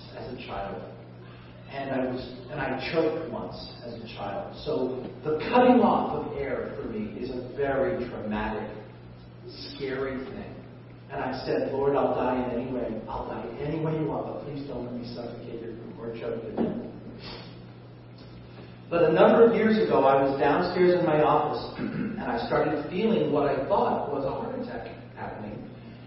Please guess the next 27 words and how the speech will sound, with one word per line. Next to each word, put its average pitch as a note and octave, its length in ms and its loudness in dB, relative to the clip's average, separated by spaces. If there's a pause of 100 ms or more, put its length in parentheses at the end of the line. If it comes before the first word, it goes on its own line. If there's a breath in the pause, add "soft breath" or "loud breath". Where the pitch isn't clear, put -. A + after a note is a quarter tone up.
(120)
And E3+ 120 -2
at - 120 2
that F#3+ 380 6
time, F3 360 2
we D#3 120 2
had E3 200 4
an D#3 180 0
intercom F#3+ 720 0
set - 160 2
up - 180 0
between C3+ 500 -4
my B2+ 240 2
office - 440 0
and A#2+ 120 -6
the A#2 60 -4
house, - 460 0
and C#3 80 -6
so B2 120 0
I - 120 4
could - 240 -4
communicate C#3+ 500 -2
with A#2+ 120 -6
Renee. - 460 0 (180)
And - 760 8
for D#3+ 120 0
whatever F3+ 380 10
reason, F3+ 260 4